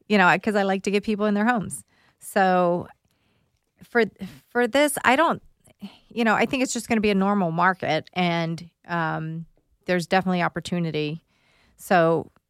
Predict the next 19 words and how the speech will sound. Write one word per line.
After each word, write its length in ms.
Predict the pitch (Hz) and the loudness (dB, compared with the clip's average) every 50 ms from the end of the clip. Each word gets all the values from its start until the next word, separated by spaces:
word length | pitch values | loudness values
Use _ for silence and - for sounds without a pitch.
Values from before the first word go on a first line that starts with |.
| _ _ _ | _ _ _
for 140 | _ 202 | _ -2
those 240 | 185 180 190 190 185 | 0 2 0 0 -2
people 300 | - - 202 190 - 185 170 | -4 -6 -8 -4 -4 -2 0
that 160 | 180 175 165 | 0 2 2
are 120 | 160 165 | 2 0
looking, 640 | 165 165 170 170 - 202 190 190 185 190 190 185 - _ _ _ _ _ _ _ _ _ _ _ _ _ _ _ | 2 0 0 0 0 0 0 0 0 0 -2 -4 -6 _ _ _ _ _ _ _ _ _ _ _ _ _ _ _
get 200 | _ 196 196 - | _ -2 -2 0
your 140 | - 196 196 | 0 -2 0
mindset 560 | 190 175 160 170 175 180 185 - - 208 - - | 0 0 0 0 0 0 -2 -2 -2 -4 -4 -4
right. 600 | - 151 156 156 156 165 180 202 - - - - _ _ _ _ | -4 -2 -2 0 0 -2 -4 -4 -6 -12 -14 -16 _ _ _ _
Um, 600 | - 175 170 165 170 170 160 160 165 165 175 175 156 - _ _ _ _ - | -2 0 0 2 2 0 0 -2 -4 -4 -6 -6 -8 -12 _ _ _ _ -6
get 100 | 190 180 | -4 0
out 240 | 170 170 170 175 - | 2 2 2 0 -2
there, 380 | - 185 180 180 175 170 196 190 - _ _ _ _ _ _ | -2 0 0 0 0 -2 -4 -8 -12 _ _ _ _ _ _
s-, 160 | _ - - - - | _ -20 -20 -8 -6
look 280 | 175 175 190 208 202 | -2 0 0 0 0
at 80 | 220 180 | -2 -2
homes. 360 | 180 185 180 180 180 190 - | -2 -2 -2 -2 -2 -2 -2
Like, 260 | 185 160 156 - _ | -4 -4 -4 -8 _